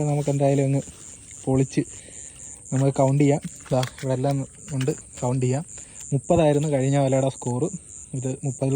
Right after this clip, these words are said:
കൂടുതലുണ്ടോ കുറവാണോ അതോ മുപ്പത് തന്നെയാണോ ഉള്ളതെന്നൊക്കെ നമുക്ക് കൗണ്ട് ചെയ്തിട്ട് അടുത്ത വല കരയെ വരുമ്പോൾ കാഴ്ചകൾ പറയാം. വീശുന്ന കാണിക്കാൻ മാർഗ്ഗമില്ലാത്തതുകൊണ്ടാണ്, ഒന്നും തോന്നരുത്. നമുക്ക് നോക്കാം.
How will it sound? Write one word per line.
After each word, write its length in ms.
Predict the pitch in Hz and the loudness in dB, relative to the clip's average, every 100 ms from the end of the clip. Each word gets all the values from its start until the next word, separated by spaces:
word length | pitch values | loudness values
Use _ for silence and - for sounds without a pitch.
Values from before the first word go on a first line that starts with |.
| 135 | 0
കൂടുതലുണ്ടോ 560 | 135 147 147 135 131 135 - - - - | 0 2 2 2 0 -4 -6 -18 -16 -4
കുറവാണോ 440 | 131 135 131 131 131 | 0 2 2 2 0
അതോ 100 | 127 131 | 0 0
മുപ്പത് 300 | 120 - 139 139 | -2 0 2 2
തന്നെയാണോ 340 | 135 127 131 127 | 0 0 0 0
ഉള്ളതെന്നൊക്കെ 380 | 127 131 123 120 | -2 -2 -4 -4
നമുക്ക് 220 | 120 143 - - 117 | -4 -6 -10 -10 -4
കൗണ്ട് 240 | 117 123 | -2 -2
ചെയ്തിട്ട് 260 | 120 120 202 - - - - - | -2 -4 -8 -10 -18 -18 -18 -10
അടുത്ത 200 | 120 117 117 | -8 -4 -2
വല 160 | 117 117 | 0 0
കരയെ 240 | 117 113 117 | -2 -2 -2
വരുമ്പോൾ 320 | 113 113 117 190 - | -2 -4 -6 -8 -6
കാഴ്ചകൾ 340 | 117 110 120 117 | -6 -4 -4 -4
പറയാം. 200 | 113 123 110 | -4 -4 -4
വീശുന്ന 260 | 113 127 123 | -4 -4 -4
കാണിക്കാൻ 300 | 120 117 127 120 | -4 -4 -4 -4
മാർഗ്ഗമില്ലാത്തതുകൊണ്ടാണ്, 840 | 117 120 117 120 117 120 117 113 147 | -4 -4 -2 -4 -4 -4 -4 -4 -4
ഒന്നും 160 | 113 110 | -4 -4
തോന്നരുത്. 380 | 110 110 127 151 202 - - - - | -4 -2 -2 -4 -8 -14 -16 -14 -6
നമുക്ക് 220 | 120 117 | -4 -2
നോക്കാം. 220 | 110 - | -4 -6